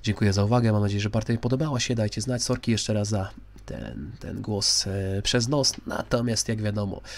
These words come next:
sezon przeziębień, chociaż za oknem wiosna. Za oknem wiosna, moi drodzy, tutaj mrągowo, jakubowo, w tych rejonach jest naprawdę pięknie,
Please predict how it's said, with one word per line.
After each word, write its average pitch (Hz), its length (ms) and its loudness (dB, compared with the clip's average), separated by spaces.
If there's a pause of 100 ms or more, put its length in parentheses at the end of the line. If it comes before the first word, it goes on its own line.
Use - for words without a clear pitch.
(540)
sezon 127 500 6
przeziębień, 131 520 4
chociaż 165 580 2
za 127 260 2
oknem 214 360 -2
wiosna. 160 420 -4
Za 120 140 0
oknem 139 260 -4
wiosna, 139 320 0
moi 120 100 2
drodzy, 120 260 0
tutaj 107 320 0
mrągowo, 117 400 2
jakubowo, 110 420 0
w - 60 -4
tych - 180 -4
rejonach 110 300 2
jest - 140 -10
naprawdę 107 380 -2
pięknie, 117 380 -2